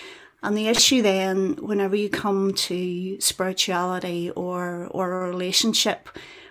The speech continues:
with a God that we can't see, we can't hear, we can't touch, there are profound issues, um, associated with that. Um, and there's also then, you know, associated with that, you know, there are quite a lot of,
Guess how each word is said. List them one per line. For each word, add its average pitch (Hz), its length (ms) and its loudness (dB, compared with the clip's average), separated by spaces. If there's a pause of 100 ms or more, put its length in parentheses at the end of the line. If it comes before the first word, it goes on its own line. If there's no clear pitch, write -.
with - 200 -2
a 202 60 4
God 190 440 2
that 185 100 -2
we 190 100 2
can't 190 440 -2
see, 190 520 2
we 196 140 -4
can't 185 400 -4
hear, 190 500 0
we 185 160 -2
can't - 440 -4
touch, - 580 0
there 202 180 6
are 190 120 2
profound 220 600 2
issues, 185 680 0 (760)
um, 180 380 0
associated 233 680 4
with 240 200 0
that. 240 480 6 (560)
Um, 190 580 2
and 202 200 0
there's 226 220 4
also 233 300 8
then, 190 460 2
you 202 80 2
know, 190 400 0
associated 196 640 0
with 196 140 -4
that, 185 320 -2
you 190 80 -2
know, 190 200 -2 (320)
there 190 240 -4
are 185 140 -2
quite - 220 -4
a 185 40 0
lot 185 200 0
of, - 280 -6